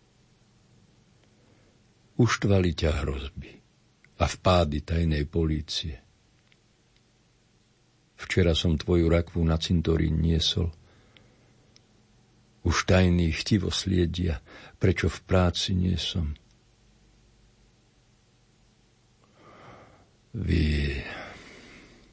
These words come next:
bezbožníci, vám obete nie je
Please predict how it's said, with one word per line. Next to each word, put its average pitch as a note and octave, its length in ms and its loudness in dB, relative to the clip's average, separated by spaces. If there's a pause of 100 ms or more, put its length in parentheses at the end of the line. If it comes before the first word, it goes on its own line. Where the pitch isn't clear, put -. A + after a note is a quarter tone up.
(500)
bezbožníci, D2+ 1400 0 (1040)
vám E2+ 560 4
obete F2 640 0
nie F2+ 320 2 (160)
je E2 80 0